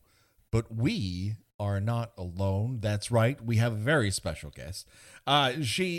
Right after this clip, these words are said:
i-, is, uh, in charge of the real queen of horror dot com. And of course, you can see her on YouTube as well.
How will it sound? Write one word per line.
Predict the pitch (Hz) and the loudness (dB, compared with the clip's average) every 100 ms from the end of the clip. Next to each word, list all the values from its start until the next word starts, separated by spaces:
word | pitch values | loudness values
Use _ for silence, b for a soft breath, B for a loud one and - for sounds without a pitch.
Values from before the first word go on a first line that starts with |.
| - | -4
i-, | 180 | -4
is, | 175 151 139 113 | -2 -2 -2 -2
uh, | 139 135 | -4 -2
in | 143 135 | -4 0
charge | 185 165 | 2 2
of | 131 | 2
the | 120 | 0
real | 123 160 147 | 0 2 0
queen | - 147 | 0 -2
of | 131 | -2
horror | 98 139 120 | -2 -2 -2
dot | 117 117 104 98 | -2 -2 -2 -4
com. | - 139 127 113 b b | -4 -2 0 -2 b b
And | 143 | -8
of | 127 | -4
course, | 156 143 | -4 -2
you | 135 | -4
can | 123 | -4
see | 117 - 156 | -4 -2 -2
her | 135 131 117 | -2 -4 -2
on | 117 110 | -2 -2
YouTube | 107 151 120 135 113 | 0 -2 0 0 2
as | 110 98 | 0 0
well. | 175 160 165 - | 2 2 2 -2